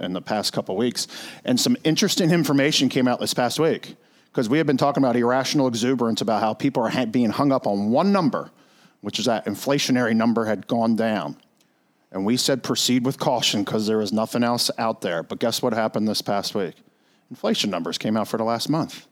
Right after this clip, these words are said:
and they were higher than expected. So we don't want people to, uh, again, get hung up on one piece of data where we gotta look at the overall economy. And you're starting to hear more economists come out, probably more than we ever have,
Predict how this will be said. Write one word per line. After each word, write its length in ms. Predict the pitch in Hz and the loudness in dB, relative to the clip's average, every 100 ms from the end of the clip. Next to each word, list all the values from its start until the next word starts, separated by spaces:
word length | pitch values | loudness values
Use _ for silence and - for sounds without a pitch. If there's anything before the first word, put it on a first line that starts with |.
| _ _ _ _ | _ _ _ _
and 80 | 101 | -8
they 80 | 117 | -4
were 100 | 117 | -2
higher 420 | - 107 113 123 | -2 -2 0 0
than 140 | 113 113 | 0 -2
expected. 640 | - - 95 - - - - _ _ _ | -2 -4 -4 -6 -10 -12 -16 _ _ _
So 360 | - 110 107 | 0 2 4
we 100 | 110 | 2
don't 120 | 156 | 2
want 200 | 170 143 | 2 0
people 320 | - 156 117 110 | 0 0 0 0
to, 420 | 123 95 90 104 | -2 -4 -6 -4
uh, 520 | 98 95 92 92 90 | 0 0 0 0 -2
again, 480 | 113 127 123 101 85 - - - _ - | -2 0 0 0 -2 -8 -20 -20 _ -2
get 220 | 135 127 | 0 0
hung 260 | - 143 139 | 0 2 2
up 180 | 135 113 | 2 0
on 180 | 104 | 0
one 240 | 104 127 127 | 0 2 2
piece 300 | - 127 - | 2 0 0
of 80 | 107 | 0
data 320 | 117 120 110 | 2 2 2
where 100 | 101 | 0
we 140 | 110 | 0
gotta 180 | 117 113 | 2 2
look 140 | 117 | 0
at 80 | 110 | -2
the 100 | 110 | 0
overall 340 | 110 113 113 101 | 0 2 0 0
economy. 420 | - 117 117 107 | -2 0 2 2
And 80 | 104 | 0
you're 100 | 104 | 0
starting 240 | 127 117 | 0 0
to 60 | 113 | 0
hear 100 | 110 | 0
more 220 | 107 113 | 0 0
economists 460 | - 110 117 123 | -2 -2 0 0
come 200 | - 117 | 0 -2
out, 180 | 117 120 | 0 -2
probably 200 | - 104 | -2 -2
more 200 | 98 107 | 0 -2
than 140 | 104 98 | -2 -2
we 100 | 92 | -2
ever 200 | 107 123 | 0 0
have, 280 | 127 131 | 2 0